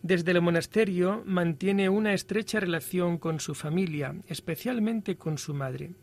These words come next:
Desde su situación particular, a Edith se le permite que escriba su carta familiar semanal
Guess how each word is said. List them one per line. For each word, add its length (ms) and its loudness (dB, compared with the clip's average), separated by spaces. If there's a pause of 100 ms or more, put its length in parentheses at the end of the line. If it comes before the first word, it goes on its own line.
(640)
Desde 360 2
su 100 -2
situación 580 2
particular, 840 0 (160)
a 160 6
Edith 240 2
se 160 0
le 120 4
permite 600 2
que 160 2
escriba 560 -2
su 200 -4
carta 380 -2
familiar 600 0
semanal 560 -2